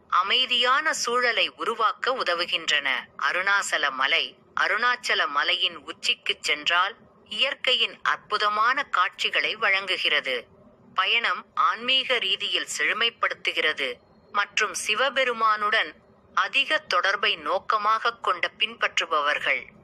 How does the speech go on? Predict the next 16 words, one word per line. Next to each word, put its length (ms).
உள்ளூர் 440
சந்தைகள். 680
கோவிலின் 600
வண்ணமயமான 880
சந்தைகள். 600
பாரம்பரிய 800
கைவினைப் 640
பொருட்கள், 560
மத 360
மற்றும் 520
ஆன்மீக 600
இலக்கியங்களை 800
வாங்குவதற்கு 840
சிறந்த 480
இடத்தை 440
வழங்குகிறது. 840